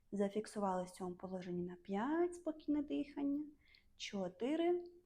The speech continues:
три, два, один. Чудово. І тепер рухаємося, наче між двома стінками, праворуч, ліворуч, коли спинка вперед штовхається. І ліворуч,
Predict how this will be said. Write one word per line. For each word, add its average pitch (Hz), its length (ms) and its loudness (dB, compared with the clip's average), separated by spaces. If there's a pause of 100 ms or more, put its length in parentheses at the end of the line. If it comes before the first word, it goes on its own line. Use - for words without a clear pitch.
(480)
три, 214 460 2 (540)
два, 185 560 0 (760)
один. 220 540 4
Чудово. 185 460 0
І - 100 4
тепер 269 360 6
рухаємося, 294 560 6
наче 208 300 0
між 196 160 2
двома 190 360 4
стінками, 320 440 4
праворуч, 226 600 6
ліворуч, 214 540 6 (340)
коли 196 320 2
спинка 185 440 -2
вперед 170 540 6
штовхається. - 640 -10 (840)
І 220 60 4
ліворуч, 185 1000 2